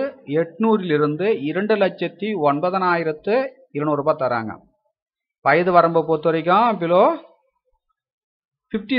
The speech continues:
செவன் years வந்து கொடுத்திருக்காங்க. இதற்கான essential qualification வந்து கொடுத்திருக்காங்க. So, பார்த்துங்க. Mode of recruitment பார்த்தீங்கன்னா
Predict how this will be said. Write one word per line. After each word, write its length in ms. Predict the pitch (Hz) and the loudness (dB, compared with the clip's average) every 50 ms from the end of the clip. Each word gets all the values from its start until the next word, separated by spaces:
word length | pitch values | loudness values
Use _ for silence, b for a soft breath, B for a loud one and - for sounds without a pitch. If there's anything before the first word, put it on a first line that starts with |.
| 226 220 | 0 2
செவன் 200 | 202 185 180 170 180 | 2 2 2 0 0
years 180 | 175 - 170 | -2 -2 -2
வந்து 160 | 165 165 175 | -4 -4 -4
கொடுத்திருக்காங்க. 560 | - 151 135 - 147 - - 127 123 127 143 190 202 | -8 -8 -8 -8 -10 -8 -4 -4 -4 -2 -4 -4 -4
இதற்கான 300 | 170 147 139 147 139 131 127 139 | -4 -2 -2 -2 -2 -2 -2 -4
essential 380 | 147 - 269 254 - 247 - - 175 | -2 -2 -4 -4 -2 -6 -6 0 0
qualification 520 | 175 190 214 214 214 196 185 - 151 147 | 0 0 0 -2 -4 -6 -6 -4 -4 -6
வந்து 180 | 147 156 160 - | -6 -6 -6 -6
கொடுத்திருக்காங்க. 500 | 151 135 - 151 143 143 131 127 143 156 - | -8 -6 -6 -8 -6 -4 -4 -4 -4 -6 -8
So, 80 | 151 131 131 - 127 | -8 -12 -6 -4 -4
பார்த்துங்க. 420 | 127 127 131 131 120 120 147 208 240 247 - 139 143 156 | -4 -2 -4 -8 -8 -6 -8 -8 -8 -10 -12 -8 -2 2
Mode 220 | 185 208 226 254 262 | 4 4 6 6 4
of 100 | 262 - - _ - - - | 2 0 -18 _ -10 -6 -6
recruitment 340 | - 233 240 208 208 190 160 - | -4 -4 -4 -4 -4 -6 -2 -2
பார்த்தீங்கன்னா 380 | 131 120 120 120 120 123 127 | -4 -4 -4 -10 -8 -6 -6